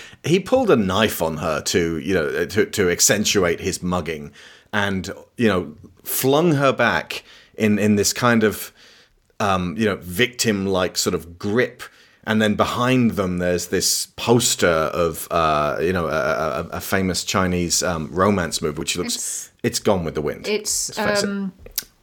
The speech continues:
Speaker 2: Fred Astaire and Ginger Rogers.
Speaker 1: That's the one. Um, and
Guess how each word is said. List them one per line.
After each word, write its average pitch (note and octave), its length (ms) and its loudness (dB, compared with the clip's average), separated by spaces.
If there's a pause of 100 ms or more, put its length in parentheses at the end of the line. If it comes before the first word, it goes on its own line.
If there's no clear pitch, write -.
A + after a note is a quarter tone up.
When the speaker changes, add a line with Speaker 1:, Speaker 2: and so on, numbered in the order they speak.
(460)
Speaker 2:
Fred A#3+ 180 0
Astaire G#3+ 320 0
and F3+ 100 -2
Ginger F3+ 240 -4
Rogers. G3 260 -10
Speaker 1:
That's - 200 -2
the - 120 -4
one. - 180 -12 (760)
Um, F#2 500 2
and G2+ 560 0